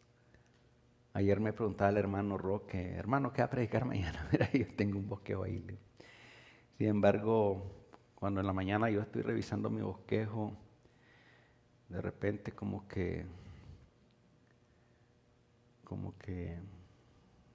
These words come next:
Dios me da otro tema y, y en esta tarde yo quiero hablarle a cada hombre, a cada mujer, a cada líder, a los diáconos, a las damas,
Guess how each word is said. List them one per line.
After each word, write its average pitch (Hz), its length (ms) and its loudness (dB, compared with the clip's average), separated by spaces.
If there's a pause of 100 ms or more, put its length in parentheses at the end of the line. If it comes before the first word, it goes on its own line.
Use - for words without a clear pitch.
(140)
Dios 104 240 -2
me 107 160 0
da 101 220 2
otro 101 240 -6
tema 101 480 -2
y, 90 240 -4 (1120)
y 98 60 -2
en 98 60 2
esta 98 160 0
tarde 117 260 4
yo 104 100 2
quiero 110 380 2
hablarle 104 480 6
a 98 80 0
cada 104 300 8
hombre, 98 500 -2 (580)
a 101 60 -10
cada 101 240 2
mujer, 98 580 0 (3000)
a - 120 0
cada 107 380 4
líder, 101 480 2 (580)
a 92 80 -6
los 90 180 -8
diáconos, 104 800 -4 (380)
a - 60 -12
las 87 180 -12
damas, 104 760 -6